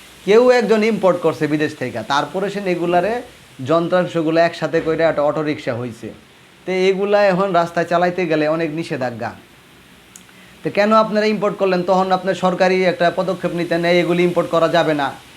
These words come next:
এগুলি বিদ্যুতে চলবে। বাতাসের বেগ এখন অনেক চলতেছে, কিন্তু আমার কথার বেগও একশো একশো চলবো, কারণ বিড়ালের মতো পাঁচশো বছর না বাচ্চা সিংহের মতো একদিন বাঁচমু। এটা বইলা গেছে কে? এই আল্লামা দেলোয়ার হোসেন সাইদি।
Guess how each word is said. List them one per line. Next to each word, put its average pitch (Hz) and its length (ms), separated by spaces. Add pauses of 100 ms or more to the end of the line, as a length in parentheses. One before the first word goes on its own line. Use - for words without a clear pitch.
(240)
এগুলি 170 320
বিদ্যুতে 180 400
চলবে। 151 460 (360)
বাতাসের 180 480
বেগ 185 260
এখন 180 260
অনেক 185 340
চলতেছে, 160 580 (360)
কিন্তু 165 240
আমার 180 280
কথার 185 340
বেগও 175 220
একশো 175 260
একশো 175 180
চলবো, 147 500 (340)
কারণ 196 360
বিড়ালের 240 400
মতো 240 180
পাঁচশো 226 380
বছর 240 220
না 226 180
বাচ্চা 214 360
সিংহের 202 400
মতো 185 200
একদিন 180 320
বাঁচমু। 170 440 (600)
এটা 147 140
বইলা 165 240
গেছে 160 220
কে? 185 360 (1400)
এই 131 720 (240)
আল্লামা 156 480
দেলোয়ার 151 340
হোসেন 143 260
সাইদি। 139 440